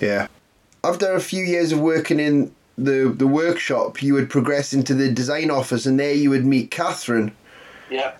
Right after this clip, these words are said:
Speaker 1: And Catherine was a born-again Christian, very devout, very faithful in her love for the Lord.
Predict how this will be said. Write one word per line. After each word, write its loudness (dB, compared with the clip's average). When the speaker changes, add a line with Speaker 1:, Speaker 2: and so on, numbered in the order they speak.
Speaker 1:
And 0
Catherine 0
was 0
a 0
born-again 0
Christian, -2
very 2
devout, 0
very 0
faithful -2
in 0
her 0
love 0
for -2
the 2
Lord. 0